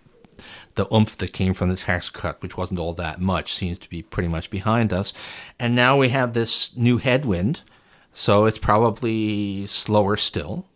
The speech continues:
Um, it's hard to see where the upside comes from. There's no, there's no obvious new source of, of economic, uh, growth.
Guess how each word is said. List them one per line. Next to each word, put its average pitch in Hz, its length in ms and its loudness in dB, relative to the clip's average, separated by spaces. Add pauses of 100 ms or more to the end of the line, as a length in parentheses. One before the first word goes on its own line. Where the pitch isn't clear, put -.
(140)
Um, 95 460 -4 (300)
it's - 100 -16
hard 117 240 4
to 120 60 -4
see 113 320 0
where 104 260 2
the 98 160 -4 (840)
upside 95 480 0
comes 85 280 -4
from. 85 320 -6
There's 98 200 -6
no, 98 220 0
there's 98 260 -4
no 98 140 -2
obvious 90 380 -6
new 98 200 -2
source - 400 -2
of, 85 280 -10
of 90 160 -6
economic, 82 520 -4 (160)
uh, 87 680 -8
growth. 92 420 -2